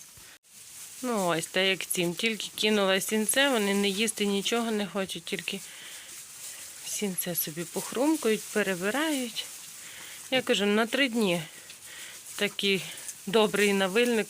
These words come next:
потрібно їм сіна. Ну, це все-таки в'єтнамські свині, тому потрібно. Може, хтось з місцевих хоче поросяток. Е, з понеділка вже буду відлучати свиномамку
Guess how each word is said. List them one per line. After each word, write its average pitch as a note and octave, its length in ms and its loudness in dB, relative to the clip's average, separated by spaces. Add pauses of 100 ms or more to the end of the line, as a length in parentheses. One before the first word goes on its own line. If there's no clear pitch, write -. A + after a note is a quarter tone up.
потрібно G3 480 0
їм F#3 280 -2
сіна. E3+ 460 -2 (720)
Ну, D4+ 240 0
це A3 140 0
все-таки G3+ 480 -4
в'єтнамські A3 640 -4
свині, F#3 500 -6
тому F#3+ 280 -4 (1200)
потрібно. E3 600 -4 (840)
Може, C4+ 260 6
хтось A3 280 4
з - 40 4
місцевих A3+ 540 4
хоче G#3+ 300 0
поросяток. A#3+ 720 2 (640)
Е, G3 440 4 (380)
з - 140 -4
понеділка A3+ 600 2
вже F#3+ 180 2
буду F#3+ 280 0
відлучати G3 720 2
свиномамку A3+ 840 0